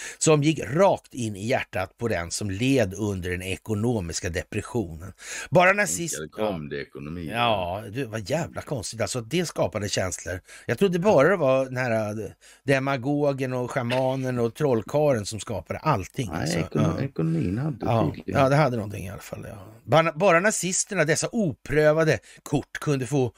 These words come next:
Speaker 1: ordning i oredan, slut på det politiska käbblet. Bara en diktatur skulle ge folket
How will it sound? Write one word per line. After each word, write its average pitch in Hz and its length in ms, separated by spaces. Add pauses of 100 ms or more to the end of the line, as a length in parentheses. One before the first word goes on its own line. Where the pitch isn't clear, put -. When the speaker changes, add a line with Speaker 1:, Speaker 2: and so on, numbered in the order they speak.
(200)
Speaker 1:
ordning 120 520
i 131 80
oredan, 98 560
slut 160 800
på 160 80
det 160 80
politiska 147 440
käbblet. 104 520 (180)
Bara 135 220
en 104 140
diktatur 131 640
skulle 135 320
ge 113 200
folket 110 680